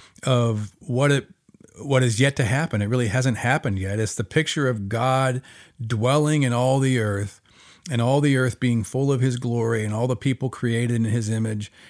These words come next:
and ruling over the earth in His glory and His love and His holiness, His righteousness, His radiance. And so we, we find that that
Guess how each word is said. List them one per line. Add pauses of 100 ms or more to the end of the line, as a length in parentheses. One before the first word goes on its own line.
and
ruling
over
the
earth
in
His
glory
and
His
love
and
His
holiness,
His
righteousness,
His
radiance. (1700)
And
so
we,
we
find
that
that